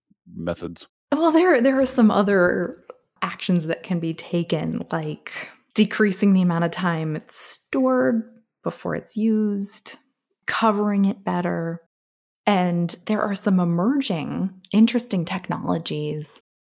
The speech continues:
Speaker 2: like some powdered adv-, additives that can be added to the slurry, if you will, <laughs> to
Speaker 1: Mm-hmm.
Speaker 2: reduce the emissions. But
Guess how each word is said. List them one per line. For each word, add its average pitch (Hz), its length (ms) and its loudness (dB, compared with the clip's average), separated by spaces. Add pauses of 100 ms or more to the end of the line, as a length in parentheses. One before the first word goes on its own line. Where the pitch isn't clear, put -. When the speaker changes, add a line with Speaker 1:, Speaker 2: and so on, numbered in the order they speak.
Speaker 2:
like 185 560 0
some 185 320 4
powdered 175 640 2
adv-, 180 520 -2
additives 170 540 -2
that - 120 -8
can 170 140 -4
be 151 220 -6
added 196 400 2
to 185 100 -4
the 151 160 -2
slurry, 165 920 -2 (140)
if - 180 -6
you 151 120 -6
will, 165 440 -2
<laughs> - 100 -20
to - 140 0
Speaker 1:
Mm-hmm. 262 120 4
Speaker 2:
reduce 214 520 4
the 214 140 4
emissions. 170 460 -2 (540)
But 202 500 0